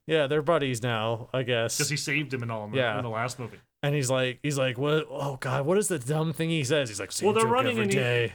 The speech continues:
Speaker 2: he's just like, and, like, he's just showing up the president 'cause they're jogging and he's jogging with him, and then he's, like, running backwards. He's like, "What do they make you out of? Bourbon and bad decisions."
Speaker 1: <laughs> Which I admit, I like some of the dialogue in this 'cause it's so stupid.
Speaker 2: And
Speaker 1: It's
Speaker 2: then, and then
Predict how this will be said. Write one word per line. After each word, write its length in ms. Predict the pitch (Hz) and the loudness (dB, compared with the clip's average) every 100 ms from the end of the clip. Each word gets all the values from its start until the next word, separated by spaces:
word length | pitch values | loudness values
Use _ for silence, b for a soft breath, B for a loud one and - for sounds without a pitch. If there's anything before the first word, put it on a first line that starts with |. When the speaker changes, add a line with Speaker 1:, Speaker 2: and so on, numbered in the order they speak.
| - | -4
Speaker 2:
he's 220 | 156 170 | -4 -2
just 180 | 180 - | -4 -2
like, 300 | 175 151 - 131 | -2 -2 -6 -4
and, 440 | 139 151 156 151 | -2 0 0 0
like, 180 | 147 143 | 0 0
he's 160 | 156 143 | -2 -4
just 120 | 131 | -4
showing 240 | 135 135 | 0 0
up 100 | 135 | -2
the 60 | 135 | -6
president 440 | 131 123 120 143 | -4 -2 -4 -6
'cause 100 | 131 | -6
they're 80 | 117 | -8
jogging 440 | 104 107 117 117 120 | -6 -2 -2 -4 -6
and 80 | 107 | -8
he's 80 | 107 | -6
jogging 280 | 117 113 | -6 -6
with 120 | 107 117 | -6 -8
him, 80 | |
and 80 | 123 | -4
then 60 | 131 | -4
he's, 120 | 123 | -2
like, 180 | 135 - _ | -4 -6 _
running 320 | 123 131 131 | -4 -2 -2
backwards. 540 | 107 110 120 135 131 127 | -2 -2 0 0 -2 -2
He's 100 | 127 | -6
like, 120 | 127 | -8
"What 120 | - | -4
do 60 | 175 | -2
they 100 | 185 | 0
make 260 | 147 185 185 | 0 -2 -2
you 120 | 143 | -2
out 140 | 123 117 | -2 -2
of? 160 | 98 - _ _ _ _ _ | -8 -14 _ _ _ _ _
Bourbon 360 | 151 156 147 147 | 0 2 2 0
and 120 | 131 | 0
bad 220 | 151 147 131 | 2 2 0
decisions." 800 | 123 156 131 120 98 90 - - - | -2 -2 -2 -4 -10 -6 -6 -6 -12
Speaker 1:
<laughs> 200 | - - _ _ _ _ - - - - _ B B - | -14 -14 _ _ _ _ -20 -20 -20 -20 _ B B -2
Which 220 | 196 - | 0 2
I 60 | 175 | 0
admit, 260 | 175 214 160 | 2 0 2
I 120 | 160 | 2
like 220 | 180 196 | 4 2
some 220 | - 180 | 2 2
of 80 | 165 | 2
the 80 | 156 | 2
dialogue 480 | 131 131 139 139 135 | 2 2 2 2 0
in 120 | 139 | -2
this 200 | 143 143 | 0 -2
'cause 140 | 131 | -4
it's 140 | 113 107 | -6 -4
so 200 | 127 120 | -2 -2
stupid. 540 | - 123 110 139 131 - _ _ - - | -2 -4 -4 -2 -4 -6 _ _ -6 0
Speaker 2:
And 140 | 180 | 2
Speaker 1:
It's 120 | 214 | 4
Speaker 2:
then, 60 | 226 | 2
and 100 | |
then 0 | 196 | -2